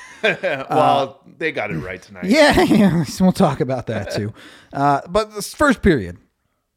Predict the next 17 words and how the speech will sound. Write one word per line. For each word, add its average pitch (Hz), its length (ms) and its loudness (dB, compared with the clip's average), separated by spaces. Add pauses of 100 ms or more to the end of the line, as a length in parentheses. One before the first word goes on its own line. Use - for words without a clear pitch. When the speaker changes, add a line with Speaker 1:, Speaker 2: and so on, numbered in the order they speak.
(380)
Speaker 2:
Avs 226 200 0
started 165 420 2 (140)
awfully 139 400 0
slow. 80 320 -12 (580)
<laughs> - 240 -14
The 147 260 -2
shots 165 380 2
were 151 220 -2
eight 175 240 -2
to 165 80 2
one 143 480 2
at 127 180 -4
one 131 220 0
point, 127 280 2
I 123 120 0
think, 120 400 -4 (580)
and 113 680 -2